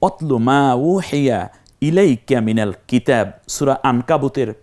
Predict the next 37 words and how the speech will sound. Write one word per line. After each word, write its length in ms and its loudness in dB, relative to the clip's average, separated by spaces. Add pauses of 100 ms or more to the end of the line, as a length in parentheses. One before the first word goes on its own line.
(100)
পঁয়তাল্লিশ 560 0
নম্বর 240 -2
আয়াত, 340 0
কোরআনের 400 -2
ঊনত্রিশ 520 -4
নম্বর 240 -4
সূরা। 340 -6 (420)
হে 60 2
রাসূল, 380 0 (340)
তোমার 260 2
প্রতি 340 -4
যে 160 -2
কোরআন 300 0
নাজিল 360 -2
করা 260 2
হয়েছে, 420 -2
যে 120 -6
কেতাব, 380 -2 (140)
তার 100 2 (140)
থেকে 200 2
তুমি 200 -4
তিলাওয়াত 520 0
করতে 240 -2
থাকো। 340 -4 (440)
এরপরে 440 2
আল্লাহ 280 0
তাআলা 240 0
আবার 220 2
নির্দেশ 440 -2
দিচ্ছেন, 420 -4 (100)
"অতলু 360 -2
মা 220 0
উহিয়া 520 0
ইলাইক 440 0
মিন 280 -2
কিতাবি 440 2
রাব্বিক", 640 0